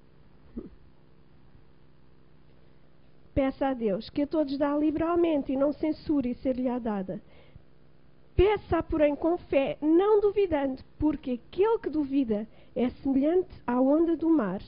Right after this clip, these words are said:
impelida e agi-, agitada pelo vento.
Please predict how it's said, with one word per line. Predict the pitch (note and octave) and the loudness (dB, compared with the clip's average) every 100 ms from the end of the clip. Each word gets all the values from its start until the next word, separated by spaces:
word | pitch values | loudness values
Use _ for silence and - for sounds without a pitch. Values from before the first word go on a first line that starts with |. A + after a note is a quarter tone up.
| - - - - | -18 -20 -8 2
impelida | D4 - D#4 E4 G4 A4 A4 - | 2 4 4 6 6 2 -2 -2
e | C#4 | -2
agi-, | B3+ A3+ A3+ - - | 0 -2 -8 -8 -2
agitada | B3+ A#3+ B3 C4 C#4+ D#4+ | -2 -2 -4 -4 -2 -4
pelo | - F4+ E4+ | -2 -2 -2
vento. | A#3 G#3+ - - | -2 -6 -6 -14